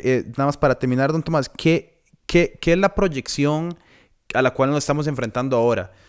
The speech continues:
O sea, eh, eh, a, a términos cortos, ¿verdad? Estamos viendo una alza de contagios, una, y, y, y, y, y ¿qué es como ese, ese, ese margen al que podemos estar enfrentándonos en, en este próximo tiempo?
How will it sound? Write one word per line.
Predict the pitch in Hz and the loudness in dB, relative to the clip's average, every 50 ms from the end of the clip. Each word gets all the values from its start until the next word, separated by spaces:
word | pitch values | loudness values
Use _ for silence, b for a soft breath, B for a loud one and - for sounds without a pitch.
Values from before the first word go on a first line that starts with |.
| b b | b b
O | b | b
sea, | - 139 131 120 | -2 0 0 0
eh, | - - | 0 -2
eh, | 104 113 - - 117 113 - - 101 | -2 -2 -2 -2 -4 -4 -2 -4 -4
a, | - - 101 | -4 -4 -6
a | 113 | -6
términos | - 135 135 143 156 160 143 123 | -2 -2 -2 0 -2 -4 -6 -6
cortos, | - - 156 160 156 151 - 156 147 127 | -4 0 2 2 2 0 -2 -4 -4 -2
¿verdad? | 117 120 117 131 139 139 135 131 113 85 | -2 -2 0 0 2 2 2 2 0 0
Estamos | 104 - 123 120 123 123 | -2 -4 -4 -4 -4 -2
viendo | 123 135 135 135 135 | -2 -2 -2 -2 -2
una | 135 135 127 127 | -2 0 0 0
alza | 135 135 - 143 135 | -2 -2 -2 -2 -2
de | 131 127 | -2 -2
contagios, | - 107 104 - - 139 143 143 - 143 120 - | -4 -6 -6 0 2 2 2 2 0 -2 -2 -2
una, | 120 117 110 87 | -4 -4 -4 -4
y, | 101 | -6
y, | - - 104 104 - - | -8 -8 -8 -10 -10 -8
y, | - 107 104 - - | -8 -8 -8 -8 -6
y, | 113 107 95 - | -6 -6 -6 -6
y | - 113 | -6 -8
¿qué | - - - 139 131 131 139 143 151 | -8 -4 -2 0 2 4 4 4 2
es | 156 - - | 2 0 -4
como | - 147 139 135 | -6 -4 -2 -2
ese, | 131 135 143 - 120 | 0 0 -2 -2 -2
ese, | 120 117 139 - | -4 -4 -4 -4
ese | 117 117 113 139 | -4 -4 -2 -2
margen | 131 131 131 135 135 - 143 131 123 | 0 2 2 0 0 0 -4 -6 -6
al | 117 107 | -6 -8
que | - 104 | -8 -10
podemos | - - 104 110 113 120 | -8 -6 -6 -4 -4 -6
estar | 117 - - 120 | -6 -2 -2 -2
enfrentándonos | 117 113 113 107 98 107 107 113 110 110 110 | -2 -2 -4 -2 -2 -2 -2 -2 -4 -4 -4
en, | 104 95 - - | -4 -6 -6 -6
en | 101 | -6
este | 107 104 - 117 113 | -6 -4 -2 -4 -4
próximo | - _ _ _ - 110 110 - - 110 92 | -4 _ _ _ -4 -4 -4 -4 -4 -6 -6
tiempo? | - - 107 98 92 - 92 | -4 -4 -4 -4 -4 -8 -12